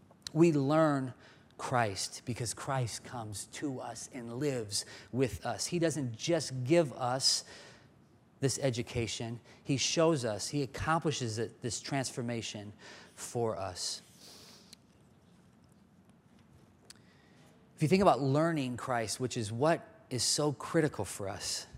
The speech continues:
as we learn Christ, this idea of relationship is so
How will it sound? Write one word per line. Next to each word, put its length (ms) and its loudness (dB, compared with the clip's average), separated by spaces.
as 160 0
we 140 4
learn 560 0
Christ, 640 -8
this 200 2
idea 500 4
of 240 -2
relationship 920 -4
is 160 -2
so 520 2